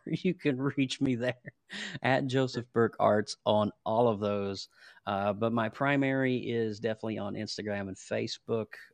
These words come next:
uh, if you wanna reach out to me there. But it's not very hard to find me at all.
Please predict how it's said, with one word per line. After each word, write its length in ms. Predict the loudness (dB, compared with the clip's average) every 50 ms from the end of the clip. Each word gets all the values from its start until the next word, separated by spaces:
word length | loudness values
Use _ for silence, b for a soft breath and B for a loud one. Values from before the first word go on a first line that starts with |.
| -12
uh, 320 | -10 -8 -6 -6 -6 -6 -6 -8
if 140 | -10 -10 -8
you 120 | -8 -8
wanna 200 | -6 -6 -6 -6
reach 240 | -6 -8 -8 -8 -8
out 140 | -10 -10 -10 -8
to 100 | -8 -6
me 160 | -6 -6 -8 -8
there. 380 | -8 -6 -6 -6 -6 -8 -10 b b b b b b b b b
But 360 | -2 2 4 4 4 2 0 -2
it's 240 | -2 0 0 2 2
not 360 | 4 4 4 4 2 0 -4 -8 -14
very 540 | -4 0 2 4 4 4 0 -2 -6 -10 _ _ _
hard 360 | -4 -2 0 0 0 -2 -6 -10 -12
to 100 | -14 -12
find 320 | -10 -8 -8 -8 -8 -8
me 140 | -10 -10 -10 -8
at 160 | -6 -4 -4 -2
all. 180 | -4 -4 -4